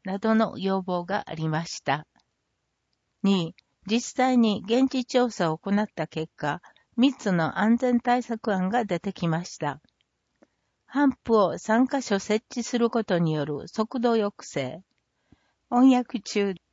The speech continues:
ハンプとは、通行する自動車の速度を抑制するために、道路上に設けられたかまぼこ状の突起のことです。水路、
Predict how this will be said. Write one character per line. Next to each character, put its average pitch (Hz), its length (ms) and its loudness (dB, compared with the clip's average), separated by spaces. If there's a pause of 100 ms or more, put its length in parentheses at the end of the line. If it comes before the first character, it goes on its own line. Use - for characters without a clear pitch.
(300)
ハ 277 200 4
ン 269 60 4
プ 233 140 -6
と 170 200 2
は、 160 180 0 (300)
通 262 240 0
行 277 240 2
す - 160 -4
る 220 140 2
自 196 200 -4
動 254 220 4
車 202 180 -2
の 175 160 2
速 233 320 -6
度 180 220 2
を 143 180 -2
抑 220 240 -4
制 262 260 2
す 233 160 -4
る 214 140 -2
た 208 160 2
め 175 140 2
に、 156 200 -2 (360)
道 254 240 6
路 269 160 2
上 170 260 0
に 151 200 0
設 185 200 0
け 214 140 -4
ら 185 160 -2
れ 151 140 -6
た 160 220 -8 (260)
か 220 120 2
ま 254 160 6
ぼ 247 120 0
こ 233 180 -2
状 214 260 2
の 214 320 2
突 214 240 -2
起 226 140 2
の 208 100 2
こ - 120 -14
と 151 180 -6
で 147 160 -6
す。 - 200 -20 (1500)
水 254 220 0
路、 160 240 -4